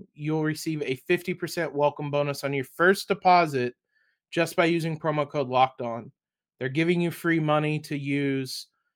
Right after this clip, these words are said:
Go throw it on the Hoosiers. Go throw it on Michigan, <laughs> however you feel about this game.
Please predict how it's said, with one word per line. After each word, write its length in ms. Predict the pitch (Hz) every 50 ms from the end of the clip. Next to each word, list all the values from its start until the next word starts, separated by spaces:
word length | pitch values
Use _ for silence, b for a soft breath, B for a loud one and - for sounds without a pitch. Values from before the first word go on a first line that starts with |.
| _ _ _ _ _ _ -
Go 160 | 156 160 156
throw 240 | - - 180 175 170
it 80 | 170
on 100 | 165 165
the 80 | 165 160
Hoosiers. 460 | 147 156 156 151 147 151 147 143 -
Go 160 | - 147 147
throw 220 | 151 - 170 165 165
it 60 | 160
on 140 | 160 156 151
Michigan, 400 | 147 143 135 - - 143 143 139
<laughs> 40 | 135
however 240 | 143 139 139 139 139
you 240 | 127 - - 196
feel 320 | - - - 165 160 156 151
about 220 | 147 147 139 -
this 180 | 143 143 131 -
game. 440 | - 143 139 135 135 127 131 131